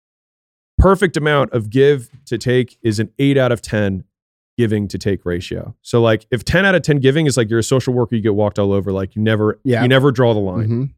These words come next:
Speaker 1: The one at, the one takers who just take for everybody, they win really quickly and then they
Speaker 2: But
Speaker 1: lose
Speaker 2: not very long.
Speaker 1: because
Speaker 2: Right.
Speaker 1: they, 'cause they screw everyone over. They can't create any long term. They don't
Speaker 2: Mm-hmm.
Speaker 1: get the compounding effect of doing business over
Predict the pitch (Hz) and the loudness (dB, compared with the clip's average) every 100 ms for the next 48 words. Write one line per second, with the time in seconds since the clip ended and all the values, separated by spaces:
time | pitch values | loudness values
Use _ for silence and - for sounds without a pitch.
0 | _ _ _ _ _ - 123 147 214 208 | _ _ _ _ _ -2 0 2 2 2
1 | 170 - 117 107 185 214 113 95 _ _ | 0 0 0 4 2 4 0 -4 _ _
2 | - 143 - 101 - 117 113 - 139 117 | 0 0 2 -2 0 0 0 2 2 2
3 | 117 107 123 101 92 90 _ _ _ 131 | -2 0 0 -2 -6 -10 _ _ _ 2
4 | 175 170 165 147 110 160 202 - 151 - | 2 4 0 0 2 4 4 2 0 2
5 | 175 196 - 117 123 123 120 113 113 - | 0 0 -2 -2 0 0 2 2 0 -2
6 | 113 131 110 120 110 107 87 80 120 123 | 2 4 6 4 2 -2 -4 -6 0 0
7 | 92 123 - - 117 117 - 131 123 131 | 0 -4 -4 -4 -2 -4 -2 -2 0 -2
8 | 160 92 90 120 - 117 117 110 113 113 | -2 -4 -4 -6 -2 -2 0 -2 -2 -4
9 | - 127 131 101 95 110 - 139 147 123 | -2 0 2 0 0 -4 -2 -2 0 0
10 | 113 107 - 107 - 107 117 117 107 110 | 0 -4 -2 -4 -2 -4 -2 -2 -2 -4
11 | 110 - - 113 110 | -6 -8 -2 -2 0